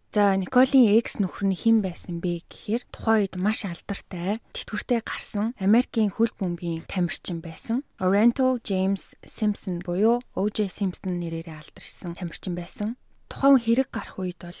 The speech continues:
OJ Simpson болохоор өөрөө 47 настай байсан. Тэгээ одоо нэгэнт O J Simpson-ы тухай дурдсных,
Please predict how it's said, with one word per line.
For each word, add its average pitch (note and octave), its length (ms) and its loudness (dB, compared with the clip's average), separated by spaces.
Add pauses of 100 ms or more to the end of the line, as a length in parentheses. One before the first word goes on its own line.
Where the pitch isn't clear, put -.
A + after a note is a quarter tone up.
(120)
OJ G3+ 400 0
Simpson F3+ 480 -6
болохоор F3 560 -6
өөрөө - 80 -
47 A3+ 560 -2
настай - 560 -16
байсан. A3 400 -6 (440)
Тэгээ A3 160 6
одоо G#3+ 160 4
нэгэнт A3 400 8
O G#3+ 80 8
J G#3+ 240 2
Simpson-ы F#3 480 -4
тухай F3 480 -10
дурдсных, G#3 720 0